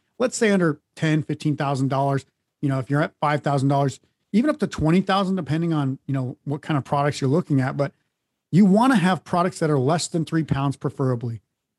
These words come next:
Ideally, uh, you would have them less than a shoebox. I would say at biggest, you could have it to be, like, the size of a microwave, but that's gonna definitely be more expensive. So shoebox size, under three pounds,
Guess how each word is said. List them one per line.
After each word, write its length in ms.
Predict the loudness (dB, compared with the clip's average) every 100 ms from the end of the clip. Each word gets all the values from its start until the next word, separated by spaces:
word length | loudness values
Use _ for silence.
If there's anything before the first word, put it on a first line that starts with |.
| _ _ -6
Ideally, 760 | -2 -2 2 4 6 4 2 -4 _ _ -4
uh, 180 | -2 2
you 220 | 4 4
would 120 | 4
have 180 | 2 0
them 240 | 0 -2
less 220 | -4 -4 -2
than 120 | -2
a 40 |
shoebox. 560 | -2 -2 -2 -6 -12 -20 _ _ _ -2
I 100 | 2
would 140 | 2
say 240 | 2 2 0
at 300 | -6 -6 -2
biggest, 400 | 0 0 0 -4 -4
you 160 | -4
could 120 | -2
have 280 | -4 -2 -2
it 140 | -4 -8
to 60 | -2
be, 100 | 0
like, 180 | 0 -4
the 60 |
size 240 | -4 -2 -2
of 80 | -4
a 60 |
microwave, 600 | -4 -4 -2 -2 0 0
but 200 | -2 -4
that's 220 | -2 -4 -2
gonna 280 | 0 2 0
definitely 420 | -2 -4 0 0
be 280 | 2 0 0
more 200 | -2 -4
expensive. 540 | -6 -8 -8 -10 -8
So 280 | -2 -2 -2 _ -4
shoebox 560 | 2 4 6 4 0
size, 360 | 0 0 0 -2 0
under 160 | 2
three 220 | 2 0
pounds, 380 | 0 0 0 -2